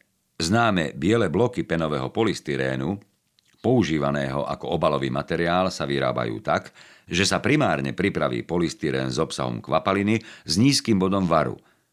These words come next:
Ten sa potom zahreje nad teplotu varu kvapaliny a teplotu meknutia polystyrénu. Pórovitú štruktúru vytvorí tlak pár kvapaliny.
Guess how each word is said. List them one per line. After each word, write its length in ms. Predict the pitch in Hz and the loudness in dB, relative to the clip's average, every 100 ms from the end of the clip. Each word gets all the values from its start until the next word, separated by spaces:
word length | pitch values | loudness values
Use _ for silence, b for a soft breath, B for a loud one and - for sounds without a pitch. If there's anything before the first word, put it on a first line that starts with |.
| b - | b -4
Ten 160 | 87 85 | 0 2
sa 80 | 92 | 2
potom 240 | 95 85 | 0 0
zahreje 640 | 73 90 85 80 82 107 | 0 2 2 2 2 0
nad 240 | - 87 - | -2 -2 -2
teplotu 400 | - - 76 76 | -4 -4 -4 -2
varu 240 | 69 67 | -2 -2
kvapaliny 640 | 62 65 69 71 80 123 117 B B - | -2 -2 0 0 0 -2 -4 B B -4
a 160 | 67 | -4
teplotu 480 | - 120 127 127 107 | -2 -2 0 0 0
meknutia 560 | 85 95 - 98 104 95 | 2 2 0 -2 -2 -2
polystyrénu. 720 | 87 71 - 67 57 50 50 - _ _ _ _ | 0 -2 -4 -6 -6 -6 -12 -16 _ _ _ _
Pórovitú 560 | 104 123 113 107 104 | 2 4 2 0 -2
štruktúru 560 | - 104 107 110 107 110 | -2 -2 0 0 2 2
vytvorí 480 | 92 82 78 67 64 | 2 0 0 -2 -2
tlak 240 | 60 - | -4 -4
pár 320 | - 76 87 | -2 0 0
kvapaliny. 640 | 95 85 71 67 58 53 | 0 -2 -2 -2 -4 -6